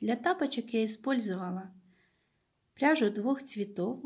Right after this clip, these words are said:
акриловую стопроцентную, триста метров на сто грамм и спицы три с половиной. Вяжутся тапочки платочной вязкой и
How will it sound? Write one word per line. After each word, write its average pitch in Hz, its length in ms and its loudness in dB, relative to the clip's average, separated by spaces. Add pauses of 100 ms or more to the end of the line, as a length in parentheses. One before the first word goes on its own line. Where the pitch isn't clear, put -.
акриловую 240 640 2
стопроцентную, 220 840 -2
триста 233 380 0
метров 220 400 0
на 214 160 2
сто 214 240 -4
грамм 220 280 -2
и 214 100 -8
спицы 330 420 2
три 233 220 0
с 240 100 -6
половиной. 180 640 -2 (920)
Вяжутся 349 480 2
тапочки 320 640 -2 (560)
платочной 240 600 2
вязкой 330 540 -2 (840)
и 302 360 2